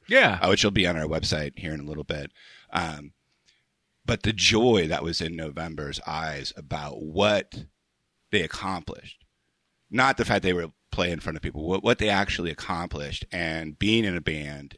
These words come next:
Speaker 2: and getting to know other musicians and learning how to be in a band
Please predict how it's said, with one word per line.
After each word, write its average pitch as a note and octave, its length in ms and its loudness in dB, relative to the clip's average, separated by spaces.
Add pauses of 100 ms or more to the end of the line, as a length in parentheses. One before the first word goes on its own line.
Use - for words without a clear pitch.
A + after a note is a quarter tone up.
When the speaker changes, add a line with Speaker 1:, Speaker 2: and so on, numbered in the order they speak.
Speaker 2:
and D#2 380 -8
getting F#2+ 220 0
to - 140 -6
know F#2 100 0
other E2 180 -4
musicians D#2 680 -8
and D#2+ 240 -10
learning F#2 540 2 (500)
how G#2 200 2
to G2+ 100 0
be F#2+ 300 0
in F2+ 280 -4
a D#2+ 60 -8
band D#2+ 580 -6